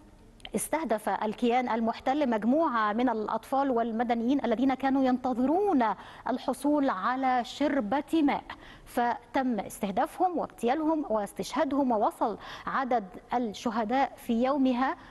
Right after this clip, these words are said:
منذ الفجر وحتى المساء إلى مئة شهيد تقريبًا. تعود إلينا دكتورة تمارا حداد، المحللة والباحثة السياسية من رام الله. تحية لك دكتورة، أهلًا وسهلًا.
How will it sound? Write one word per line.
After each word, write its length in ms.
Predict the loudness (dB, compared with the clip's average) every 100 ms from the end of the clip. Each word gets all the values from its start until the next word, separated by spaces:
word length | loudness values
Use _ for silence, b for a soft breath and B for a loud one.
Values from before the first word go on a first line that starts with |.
| B
منذ 160 | 0 2
الفجر 420 | 0 0 0 2
وحتى 640 | 0 0 -4 -2 0 0 -4 -10 -2
المساء 580 | 0 0 -2 0 0 0 -6 B -10 -2
إلى 180 | 2 4
مئة 260 | 2 2
شهيد 280 | -2 -2 -2
تقريبًا. 440 | -2 -4 -4 -6 -10 -14 B B
تعود 260 | 0 0 2
إلينا 280 | 2 2 2
دكتورة 380 | 2 2 2 2
تمارا 360 | 0 0 0
حداد، 540 | 0 -4 0 0 2 0
المحللة 800 | 0 0 -2 -2 0 2 2
والباحثة 600 | 0 -2 -4 -4 -2 -2 -2
السياسية 540 | -2 -2 0 0 2
من 180 | 2 0
رام 160 | 0
الله. 200 | 0 -2 -4 B B
تحية 240 | -2 0 0
لك 200 | 0 -2
دكتورة، 340 | -2 0 0
أهلًا 300 | 0 -2 -2
وسهلًا. 380 | -2 -4 -6